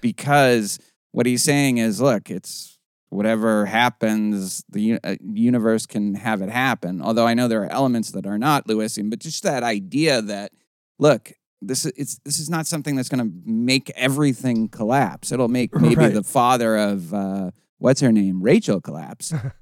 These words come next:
Speaker 1: Um, but it won't, like, the universe isn't going anywhere because of this.
Speaker 3: That is a Lewisian sentiment. It absolutely is.
Speaker 1: Yeah.
Speaker 3: I am wondering about, when I, when I think about this film, there are particular lines that happen in this film,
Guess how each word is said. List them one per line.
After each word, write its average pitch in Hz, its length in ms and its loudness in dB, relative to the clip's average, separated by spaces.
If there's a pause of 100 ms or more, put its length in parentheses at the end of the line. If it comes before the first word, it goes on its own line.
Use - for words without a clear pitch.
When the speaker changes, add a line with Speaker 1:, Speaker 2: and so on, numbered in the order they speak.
(200)
Speaker 1:
Um, 113 220 4
but 123 100 4
it 131 120 2
won't, 156 200 -2
like, 127 140 -8
the 120 140 -2
universe 123 640 2
isn't 104 360 -8
going 101 380 0
anywhere 78 460 -8
because 80 420 -10
of 67 160 -18
this. - 380 -20
Speaker 3:
That 214 160 2
is 311 100 2
a 277 60 2
Lewisian 143 500 0
sentiment. 110 400 -12 (220)
It 180 80 0
absolutely 196 460 2
is. - 120 2
Speaker 1:
Yeah. - 140 -6
Speaker 3:
I 285 340 2 (720)
am 151 280 -2
wondering 143 760 2 (140)
about, 127 640 -6 (640)
when 165 180 0
I, 185 80 6
when 180 180 0
I 190 60 4
think 254 180 0
about 156 220 2
this - 140 -8
film, 127 360 -4 (200)
there 170 320 2
are 220 560 6 (640)
particular 202 720 2
lines 151 560 2
that 147 140 -4
happen 139 300 -6
in 131 100 -6
this 127 180 -8
film, 123 420 -6